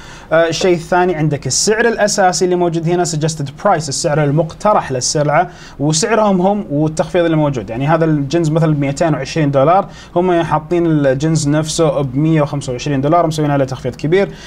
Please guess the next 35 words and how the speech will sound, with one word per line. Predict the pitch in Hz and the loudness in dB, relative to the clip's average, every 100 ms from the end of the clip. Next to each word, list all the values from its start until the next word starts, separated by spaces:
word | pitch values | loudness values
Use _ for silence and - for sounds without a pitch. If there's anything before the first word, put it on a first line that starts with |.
| - | -6
طبعًا | 160 160 | 0 2
تقدر | 170 165 | 2 0
تقارن | 160 - 185 175 | 0 2 2 2
الأسعار | 139 120 - 156 151 | 0 -2 0 0 0
في | 147 | 0
أماكن | 147 143 139 | 0 0 -2
ثانية، | - 160 120 | 0 2 2
لأن | 123 156 | 0 0
يمكن | 160 165 | 0 -2
في | 170 | 0
تخفيض | 180 160 175 165 - | -2 -2 -2 0 -2
أكثر | - - 120 | -4 -4 -4
من | 104 | -6
كذا. | 92 - - - - - - 147 | -12 -18 -20 -20 -20 -20 -8 -2
نروح | 180 269 | 2 2
لهنا | 214 220 240 | 2 2 2
للأحجام، | 190 190 185 151 147 160 127 98 82 - | 2 0 -2 -4 -2 0 0 -4 -6 -2
فهذه | 151 - 156 214 208 | -2 0 0 2 2
جدًا | 156 185 170 | -2 -2 -2
مهمة | 165 143 160 170 160 | 0 0 0 2 0
وكثير | 156 - 180 165 135 | -2 0 2 2 -2
أنسأل | 147 - 143 | -2 0 0
عنها، | 131 147 139 | 0 0 0
موضوع | 131 143 151 | 0 2 2
الأحجام. | 143 151 143 139 160 160 - - - | 0 -2 -4 0 0 0 -4 -10 -2
إذا | 147 | -2
تشتري | 139 - 143 127 | -2 0 2 2
ملابس | 123 131 165 151 139 - 127 | 2 2 2 0 -2 -4 -2
رجالية | 151 170 170 170 170 | 2 2 4 4 2
نسائية | 156 165 170 147 165 180 | 2 0 0 0 0 0
دائمًا | 135 233 269 208 | 0 2 2 2
عندكم | 202 202 196 | 0 0 0
الحجم | 170 160 190 185 | -2 0 0 0
موجود | 175 156 143 151 185 147 | 2 2 2 2 0 0
هنا، | 160 143 | -2 -2